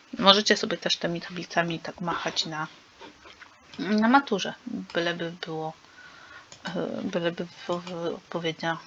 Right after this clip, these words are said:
<laughs> proporcja została napisana. I w tablicach jest druga jeszcze pomoc.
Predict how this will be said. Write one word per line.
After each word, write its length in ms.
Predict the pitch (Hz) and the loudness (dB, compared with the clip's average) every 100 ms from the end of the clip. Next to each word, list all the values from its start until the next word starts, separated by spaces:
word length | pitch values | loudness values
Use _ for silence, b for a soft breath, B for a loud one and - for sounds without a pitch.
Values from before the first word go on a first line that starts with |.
| - | -8
<laughs> 280 | - 220 220 | 0 2 2
proporcja 440 | 208 - 170 - 165 | 2 2 2 0 -2
została 280 | - 170 | 2 4
napisana. 520 | 170 147 - - 73 - - - - B B B B | 4 2 0 0 -2 -4 -8 -10 -8 B B B B
I 80 | 302 | 4
w 60 | - | 8
tablicach 380 | 339 233 262 233 | 6 6 6 6
jest 180 | 220 | 4
druga 320 | - 262 214 165 | 4 4 4 4
jeszcze 260 | - - | 4 4
pomoc. 540 | 147 143 160 247 - | 4 2 2 2 2